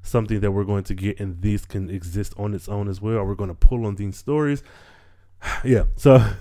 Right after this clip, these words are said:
<laughs> um, what else? Oh, Game of Thrones final season debuts in twenty nineteen, which is, okay. I'm so far behind. That means nothing to me. Hell, I still have, like, two or three <laughs> seasons to catch up on.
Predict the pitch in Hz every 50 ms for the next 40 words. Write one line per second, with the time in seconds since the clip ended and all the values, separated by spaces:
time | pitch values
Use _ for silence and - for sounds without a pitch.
0 | - - - - - 139 113 - - 120 - - 131 127 - - 131 - - -
1 | - - - - - 95 - - 120 127 127 123 117 113 110 110 104 101 92 -
2 | - - - - - - - - - - - - - - - - 92 98 104 -
3 | - 110 98 90 92 - - - 127 113 87 98 110 117 135 139 - 139 117 113
4 | 110 110 110 - - - - - - 113 107 107 110 107 - - 110 104 107 104
5 | 101 110 104 101 101 104 101 104 101 95 - - 104 101 104 104 104 104 104 -
6 | - 98 87 87 87 87 87 - - 95 90 87 - - - - 95 98 92 -
7 | - 85 78 78 - - - - - - - - - 113 135 139 - - 113 101
8 | 92 - 101 95 87 90 90 87 104 98 95 92 92 92 101 120 127 120 101 107
9 | 104 101 90 85 98 101 95 87 87 85 78 - 85 82 82 78 82 92 87 82
10 | 80 87 107 - - - 95 92 95 92 90 92 87 82 80 - - - 131 113
11 | 104 101 - 107 110 107 104 - 110 104 95 87 - - 110 98 - - 98 87
12 | 110 98 92 - - 98 90 90 98 95 90 85 80 73